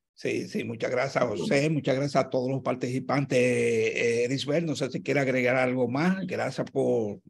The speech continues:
Speaker 1: eh, aportar, eh, esta teoría en el día de hoy.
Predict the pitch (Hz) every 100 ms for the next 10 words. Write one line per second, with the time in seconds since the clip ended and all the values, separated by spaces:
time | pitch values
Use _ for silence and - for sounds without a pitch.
0 | _ 127 117 110 110 131 113 120 104 120
1 | 135 135 117 120 107 110 - 139 127 120
2 | 120 147 127 113 110 117 113 160 254